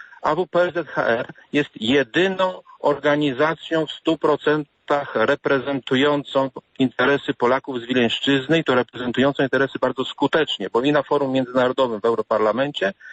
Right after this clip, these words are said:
i na forum Rady Europy, gdzie ma swoich przedstawicieli, ale także w Sejmasie i w rządzie obecnie Republiki Litewskiej. I też trzeba dodać, że dzięki właśnie A W P L Z H R doszło do ocieplenia relacji.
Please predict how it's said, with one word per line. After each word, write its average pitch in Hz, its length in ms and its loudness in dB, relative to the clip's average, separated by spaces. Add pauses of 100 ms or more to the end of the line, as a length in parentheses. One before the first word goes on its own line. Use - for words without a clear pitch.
(140)
i 127 40 0
na 123 120 2
forum 120 280 0
Rady 117 260 0
Europy, 120 400 0
gdzie 139 120 -2
ma 147 100 2
swoich 160 200 -4
przedstawicieli, 175 720 -2 (240)
ale 120 180 0
także 123 380 0
w - 60 -14
Sejmasie 117 640 0 (320)
i 151 120 2
w 123 40 0
rządzie 139 420 2
obecnie 101 560 -2 (300)
Republiki 117 500 0
Litewskiej. - 540 -2 (320)
I 139 100 0
też 143 220 0
trzeba 143 320 2
dodać, 123 340 0
że 135 160 -2
dzięki 147 580 -4
właśnie 135 400 -2
A 123 40 -2
W 131 120 0
P - 120 0
L 135 100 2
Z 127 180 -2
H 127 100 0
R 117 240 2
doszło 135 300 -2
do - 140 -2
ocieplenia 143 640 0
relacji. 143 540 -4